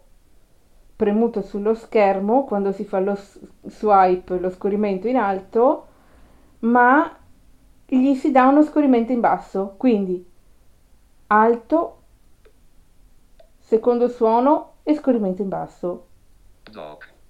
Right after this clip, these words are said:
Speaker 2: Draft.
Speaker 1: Ok, lui adesso mi ha aperto il doc.
Speaker 2: WordPress. Tocca due volte per aprire. Crea split view a sinistra di WordPress.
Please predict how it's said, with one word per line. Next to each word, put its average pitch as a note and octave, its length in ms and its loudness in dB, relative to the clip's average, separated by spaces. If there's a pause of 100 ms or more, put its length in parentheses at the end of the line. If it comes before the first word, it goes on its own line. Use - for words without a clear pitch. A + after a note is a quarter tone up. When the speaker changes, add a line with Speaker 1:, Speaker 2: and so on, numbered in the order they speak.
(300)
Speaker 2:
Draft. G#2+ 600 -18 (1160)
Speaker 1:
Ok, D#4 520 -4 (840)
lui A#3+ 180 0
adesso A3 300 0
mi G3+ 80 -4
ha G3+ 40 -4
aperto G3 300 -6
il B3+ 100 -2
doc. C#4+ 440 0 (320)
Speaker 2:
WordPress. A#2 760 -20 (540)
Tocca B2 380 -20
due A#2 320 -20
volte A2+ 380 -20
per A2 180 -20
aprire. F2 600 -20 (440)
Crea C3+ 320 -20
split A#2 380 -20
view A#2+ 280 -20
a B2 80 -20
sinistra A2+ 600 -20
di G2+ 100 -20
WordPress. A2 800 -20